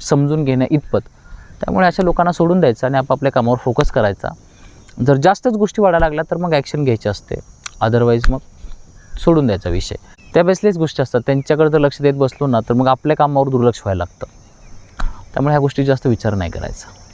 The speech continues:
एवढं सांगू इच्छितो. I hope की आज माझ्याकडून तुम्हाला बऱ्यापैकी ऐकायला मिळालं असेल. जर व्हिडिओ आवडला असेल तर व्हिडिओला लाईक करा, शेअर करा. तुमच्या काय प्रतिक्रिया असतील तर मला कमेंट बॉक्समध्ये नक्की सांगा. Thank you so much for watching this video. God bless you.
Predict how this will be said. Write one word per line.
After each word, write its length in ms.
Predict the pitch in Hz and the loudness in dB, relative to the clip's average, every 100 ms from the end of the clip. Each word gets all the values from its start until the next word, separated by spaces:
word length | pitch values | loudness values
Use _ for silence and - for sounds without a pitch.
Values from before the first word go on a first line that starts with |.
| - - - - - - - - | -20 -20 -20 -20 -20 -12 -12 0
एवढं 180 | 120 110 | 2 2
सांगू 300 | - 92 107 | 0 -6 -6
इच्छितो. 400 | 120 - - - - - - - - - | -10 -14 -20 -20 -20 -20 -16 -14 -2 4
I 80 | 151 | 4
hope 180 | 220 226 | 4 2
की 60 | 214 | 2
आज 100 | 180 | 2
माझ्याकडून 340 | 156 156 151 | 0 2 0
तुम्हाला 220 | 139 123 | 2 2
बऱ्यापैकी 340 | 120 113 113 110 | 2 0 0 0
ऐकायला 220 | 104 117 | 0 0
मिळालं 240 | 107 107 | 0 0
असेल. 220 | 113 160 165 - - - - | 0 -2 -4 -12 -16 -12 0
जर 120 | 151 | 2
व्हिडिओ 200 | 151 156 | 4 4
आवडला 360 | 170 147 170 175 | 2 2 2 2
असेल 240 | 175 190 | -2 -4
तर 60 | 165 | 0
व्हिडिओला 300 | 151 143 139 | 0 2 4
लाईक 220 | 131 127 | 2 0
करा, 200 | - 127 127 | -2 -4 -2
शेअर 220 | - 151 | 0 0
करा. 260 | 143 117 117 - | 0 -2 -2 0
तुमच्या 360 | 160 165 233 233 | 2 4 2 2
काय 120 | 233 | 2
प्रतिक्रिया 440 | 202 185 185 175 | 0 -2 0 2
असतील 340 | 156 - 160 151 | 2 -2 -2 0
तर 100 | 143 | 0
मला 180 | 143 | 0
कमेंट 340 | 139 131 127 127 | 0 2 2 2
बॉक्समध्ये 420 | 120 - 123 120 | 0 -2 -2 0
नक्की 280 | 117 - 143 | -2 -2 -2
सांगा. 280 | 120 98 95 - - - - - - - - - | 0 0 -2 -4 -20 -20 -20 -20 -16 -12 -2 2
Thank 160 | 139 | 2
you 140 | 160 - | 2 0
so 80 | 151 | 0
much 140 | 131 | 0
for 100 | 123 | 0
watching 260 | 117 117 110 | 0 0 -2
this 160 | 104 101 | -2 -2
video. 180 | 95 - - - - - | -2 -4 -14 -18 -16 0
God 180 | 131 135 | 0 2
bless 200 | 147 | -2
you. 80 | - | -4